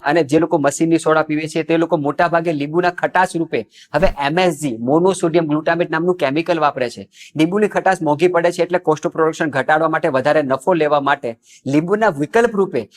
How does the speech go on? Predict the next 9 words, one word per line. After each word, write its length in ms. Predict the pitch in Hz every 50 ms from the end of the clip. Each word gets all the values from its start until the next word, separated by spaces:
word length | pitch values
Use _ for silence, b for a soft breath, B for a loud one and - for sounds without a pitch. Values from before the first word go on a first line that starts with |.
| b b
હવે 160 | - 156 185 202
લીંબુના 460 | 185 165 175 180 180 208 214 214 208
ફૂલ 380 | - - - - 214 196 156 - -
એટલે 180 | 160 175 202
કે 100 | 190 202
સિટ્રિક 460 | 185 - - 170 165 - - 240 233
એસિડ 240 | 226 214 - 226 196
વાપરે 360 | 190 185 180 175 175 160 147
છે 220 | 135 - 107 104